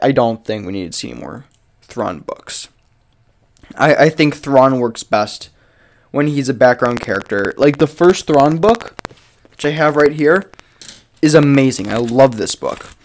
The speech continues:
Thrawn Alliance is a little less so. I, I do like how it connects more with Anakin Skywalker and Darth Vader, and I do not remember anything from the third book. I'm almost done with the new prequel book right now, but it is,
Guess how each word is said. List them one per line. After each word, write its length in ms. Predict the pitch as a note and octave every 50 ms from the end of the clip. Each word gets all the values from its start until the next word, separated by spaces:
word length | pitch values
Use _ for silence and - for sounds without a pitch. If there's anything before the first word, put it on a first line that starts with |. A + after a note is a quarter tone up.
| _ _ _ _ _ _ _
Thrawn 560 | - - _ - - - - D3 D3+ D3 C#3+
Alliance 340 | C#3+ C#3 C#3 D3+ E3 F3 -
is 100 | F3 E3+
a 60 | E3
little 200 | D#3 D#3 C#3+ C#3
less 220 | C3+ C#3 D3 D#3+ -
so. 180 | - F3+ F#3
I, 240 | F#3+ F3 D3+ C#3 C3+
I 40 | C#3
do 160 | C3+ C3 C3+
like 220 | C#3+ D3 C#3 - D#3+
how 240 | D#3+ D#3+ D3 C#3+
it 200 | C#3 B2 - _
connects 440 | - - E3+ D3 C#3 C#3+ C#3+ - -
more 240 | D3+ C#3 C#3 C#3+ C#3
with 360 | C#3 C3+ C#3 C#3 - - - -
Anakin 380 | - C3+ B2+ C3+ - C3 A#2+
Skywalker 540 | - - D3+ C3 C#3 C#3 C#3 C#3 C#3 C#3 -
and 100 | C#3+ C3
Darth 200 | A#2+ A2+ A#2 A#2
Vader, 440 | A#2+ B2+ C3 C3+ C3+ C#3 C3 C3 - _ _ _ _ _ - - _ _ _ -
and 160 | C3+ C3+ B2+
I 200 | A#2 C3 C3 C3
do 160 | B2 A2+ A#2+
not 160 | A#2+ A#2+ G#2+ C#2+
remember 240 | G#2+ A#2+ A#2 A#2+
anything 260 | A#2 A#2 A#2 - A#2+ A#2
from 160 | - - B2+
the 60 | B2+
third 240 | - D#3+ D3+ C#3+ A2+
book. 240 | - - - - -
I'm 480 | - B2 B2+ B2 B2 B2+ B2 A#2+ - - - - _ -
almost 300 | C3+ D#3+ F#3+ A3 G#3+ -
done 100 | G#3+ A3
with 140 | A3 G#3+ -
the 380 | D3 C3+ B2+ A#2+ A#2+ A2 - - _ _ _ _ -
new 180 | D3 D3+ C#3
prequel 480 | - - - - D#3+ D3 - D#3+ D3 C3+
book 180 | C#3+ D3 -
right 160 | - C#3 - -
now, 320 | C3 C3+ C3 C3 C3+ C3+ - - - - _ _ _ -
but 440 | C3+ C3+ A2+ - C#3 C3 B2+ - -
it 200 | C3 D3 C#3+ C3+
is, 580 | C#3+ C#3 C#3 C#3 C3+ C3+ B2+ - - - -